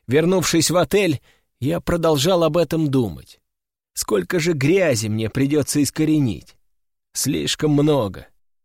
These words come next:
Задергиваю штору в своем номере и прыгаю в свою собственную тень. Выхожу в квартире соседнего здания, где двое снайперов — уже раскладывают винтовки и прицеливаются.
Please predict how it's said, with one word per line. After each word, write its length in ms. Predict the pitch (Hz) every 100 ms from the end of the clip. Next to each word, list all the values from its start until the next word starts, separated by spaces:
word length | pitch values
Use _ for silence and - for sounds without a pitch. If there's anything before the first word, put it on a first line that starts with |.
| _ _ -
Задергиваю 720 | 101 127 151 175 139 156 156
штору 340 | 143 165 156 135
в 60 |
своем 420 | - 143 139 131 147
номере 460 | 180 156 156 135 _ _ _
и 140 | - 131
прыгаю 520 | 175 202 156 170 156
в 60 |
свою 320 | - 165 160 151
собственную 720 | 180 165 - 156 151 147 143
тень. 400 | - 123 80 92 _ _ _ _ _ _ -
Выхожу 460 | 127 - 160 190
в 100 | 160
квартире 500 | - 151 139 170 156
соседнего 640 | 143 147 - 160 139 151 151
здания, 500 | 131 151 113 85 85
где 220 | 101 110
двое 280 | 107 139 123
снайперов — 640 | - 170 160 139 151 135 - - _ _ -
уже 320 | 151 147 202
раскладывают 720 | 185 160 175 190 170 160 165 147
винтовки 560 | 160 139 202 - -
и 80 | 156
прицеливаются. 960 | 135 160 - 160 131 101 78 76 -